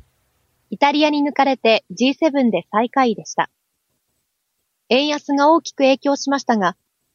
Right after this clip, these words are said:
長期的な成長力の低迷も映しています。沖縄県辺野古工事承認せず、国が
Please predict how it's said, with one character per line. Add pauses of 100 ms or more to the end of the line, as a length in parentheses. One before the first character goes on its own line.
長
期
的
な
成
長
力
の
低
迷
も (100)
映
し
て
い
ま
す。 (2000)
沖
縄
県 (200)
辺
野
古
工
事
承
認
せ
ず、 (680)
国
が